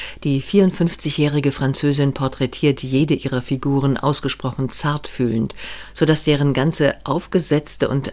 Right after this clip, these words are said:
angestrengte Entschiedenheit sich schließlich als das entpuppt, was sie tatsächlich ist,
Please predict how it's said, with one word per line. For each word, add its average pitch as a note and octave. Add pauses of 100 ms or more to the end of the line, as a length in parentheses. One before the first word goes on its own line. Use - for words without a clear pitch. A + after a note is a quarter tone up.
angestrengte D3
Entschiedenheit D3 (420)
sich -
schließlich G3
als D3+
das C#3
entpuppt, -
was D#3
sie C#3
tatsächlich C3
ist, -